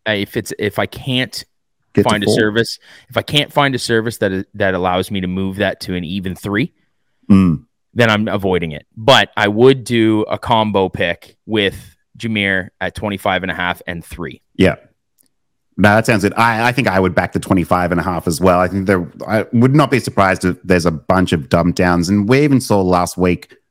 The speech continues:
Speaker 2: uh, came out that the coaching staff has said that they wanna use Jahmyr Gibbs in a bunch of unique and
Speaker 1: Lot.
Speaker 2: different ways that you're not used to seeing.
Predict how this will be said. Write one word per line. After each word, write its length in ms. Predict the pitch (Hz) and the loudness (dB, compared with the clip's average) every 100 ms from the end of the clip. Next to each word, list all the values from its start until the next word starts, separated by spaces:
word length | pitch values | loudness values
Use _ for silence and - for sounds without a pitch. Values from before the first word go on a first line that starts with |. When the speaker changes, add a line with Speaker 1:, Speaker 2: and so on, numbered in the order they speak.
| _ | _
Speaker 2:
uh, 240 | 90 87 87 | 0 2 2
came 220 | - 92 | 2 2
out 100 | 87 | 2
that 80 | 85 | 0
the 80 | |
coaching 320 | 78 92 82 82 | 0 0 0 -2
staff 240 | 87 82 | 0 0
has 120 | 85 | -2
said 160 | - 87 | -2 -2
that 80 | 85 | 0
they 120 | 90 | 2
wanna 180 | 98 98 | 2 2
use 240 | 90 90 | 2 0
Jahmyr 300 | - 87 85 | 0 0 0
Gibbs 260 | 76 87 80 | 2 0 2
in 80 | 85 | 0
a 40 | |
bunch 300 | 76 92 85 | 2 0 0
of 140 | 85 - | -4 -4
unique 360 | - 104 95 90 | 0 2 2 0
and 140 | 87 | 0
Speaker 1:
Lot. 200 | 85 95 - | 2 0 0
Speaker 2:
different 340 | 101 92 85 78 | 0 0 -2 0
ways 300 | 85 78 76 | 0 -2 -4
that 100 | 82 | -2
you're 120 | 85 | 0
not 200 | 90 - | 0 0
used 180 | 82 78 | -4 -4
to 80 | 80 | -6
seeing. 340 | 82 80 76 | -4 -4 -4